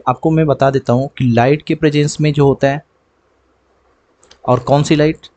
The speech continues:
Sunlight। Sunlight के presence में अगर कोई भी reaction होता है, decompose हो रहा है, है ना, तो मान लिया मैंने कि कोई एबी एक substance है, ये टूट गया किस में?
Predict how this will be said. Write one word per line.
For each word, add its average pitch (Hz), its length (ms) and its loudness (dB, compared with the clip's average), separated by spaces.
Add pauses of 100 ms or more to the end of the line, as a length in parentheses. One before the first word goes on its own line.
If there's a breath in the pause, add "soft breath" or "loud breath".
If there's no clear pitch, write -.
(100)
Sunlight। 101 560 -8 (800)
Sunlight 139 480 0
के 147 100 0
presence 139 400 -2
में 143 80 0
अगर 139 160 0
कोई 131 240 2
भी 143 100 0
reaction 131 400 -2
होता 120 260 -2
है, 120 200 -4 (840)
decompose 120 600 0
हो 120 120 2
रहा 110 120 2
है, 117 120 -4 (480)
है 113 80 -2
ना, 156 200 -6 (420)
तो 120 140 4
मान 120 240 4
लिया 135 180 0
मैंने 127 240 0
कि 131 120 -4
कोई 131 300 0
एबी 123 300 2
एक 123 100 -4
substance 120 500 -2
है, 135 80 -2
ये 131 200 -4
टूट 120 300 -4
गया 120 180 2
किस 120 220 -10
में? 143 120 -6